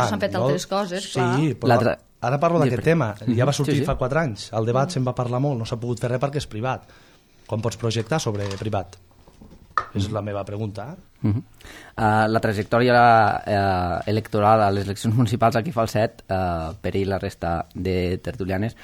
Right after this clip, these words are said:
Speaker 3: sempre va marcat per alguns grans temes que es van repetint. Jo
Speaker 2: Sí,
Speaker 3: estic
Speaker 2: clar.
Speaker 3: molt, eh, interessat i molt encuriosit en els diferents programes perquè fins ara el tema del castell, el tema del museu, eren, eh, els temes reiterats en diferents comptes electorals.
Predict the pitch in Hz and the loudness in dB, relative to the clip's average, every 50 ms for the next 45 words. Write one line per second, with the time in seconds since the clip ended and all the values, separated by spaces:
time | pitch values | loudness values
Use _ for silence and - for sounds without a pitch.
0 | - - - - 139 127 131 143 143 135 139 131 - 127 120 - 127 120 113 120 | -20 -16 -6 -2 0 4 6 6 6 6 4 2 2 0 0 2 2 2 4 2
1 | 127 135 196 185 - - 131 131 135 135 - 123 104 107 104 110 98 107 98 90 | 2 2 0 -4 -2 0 0 0 0 0 -2 -4 0 2 2 2 2 0 -2 -2
2 | 95 - 127 107 104 95 87 98 107 110 110 120 120 - 95 104 104 - - 143 | 0 0 0 2 2 0 -2 0 0 2 2 2 0 -2 -2 0 0 2 4 6
3 | 139 139 131 131 131 - - 113 107 107 104 104 101 95 - - 120 117 113 - | 6 6 6 6 4 2 4 4 6 6 6 4 2 2 0 0 0 0 0 0
4 | 123 110 - 139 123 123 120 120 127 127 127 120 131 127 120 113 131 143 131 - | 0 0 2 0 2 4 4 4 6 4 4 4 4 2 4 4 4 4 2 2
5 | - - - - - - - - 107 110 101 101 107 - 117 120 117 117 - 127 | -4 -20 -20 -20 -20 -14 -6 -2 -2 -2 0 -2 -2 -2 0 -2 -2 0 0 2
6 | 123 123 127 135 131 - - 117 107 - 110 104 98 - - _ _ - - 143 | 2 4 2 2 2 2 0 -2 2 2 2 2 2 0 -4 _ _ 0 4 6
7 | 139 120 117 131 127 131 135 135 151 - - - - - - - 107 107 113 117 | 6 8 8 8 8 8 8 6 2 2 -4 -16 -20 -14 -8 -8 -4 -2 0 0
8 | 113 113 107 104 101 - 107 98 - - 139 135 131 127 117 104 - 120 120 120 | 0 0 0 -2 -2 -2 -4 -4 -2 -2 0 0 2 2 0 0 0 0 0 2
9 | 117 113 113 113 113 107 117 123 127 113 - - - 110 113 113 113 113 107 - | 0 0 0 0 0 0 2 2 2 2 2 0 0 2 2 4 4 2 0 -2
10 | - - - - - - - 104 107 107 107 104 101 - - 143 131 127 117 - | -8 -20 -20 -20 -14 -6 0 2 2 4 4 2 2 2 0 2 2 2 2 0
11 | - - - 147 147 131 127 - 123 117 123 123 113 104 - - - - 101 104 | 2 4 6 6 8 6 6 4 4 6 8 8 6 6 2 -4 -6 -4 -2 0
12 | 101 101 101 101 101 - 110 110 110 110 101 110 104 104 - - 113 107 120 117 | 0 0 0 0 -2 0 0 0 0 0 0 0 0 0 0 0 -2 0 0 0
13 | 110 120 113 123 120 - - 139 143 143 156 196 - | 0 2 2 2 0 2 6 8 8 8 8 6 2